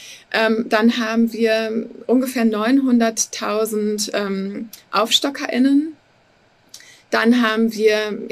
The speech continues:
ungefähr eins Komma sechs Millionen chronisch Kranke, die vorher, ähm, Grund-, So-,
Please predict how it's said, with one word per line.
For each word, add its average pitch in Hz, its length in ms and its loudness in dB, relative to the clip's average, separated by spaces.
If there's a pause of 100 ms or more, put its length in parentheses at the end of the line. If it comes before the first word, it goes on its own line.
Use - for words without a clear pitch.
(120)
ungefähr 254 400 2
eins 247 280 -2
Komma 233 320 0
sechs 226 380 -4
Millionen 208 800 -2
chronisch 220 320 0
Kranke, 240 460 -6 (720)
die 226 100 2
vorher, 220 800 -2
ähm, 196 560 -4 (640)
Grund-, 233 480 0 (240)
So-, - 140 -6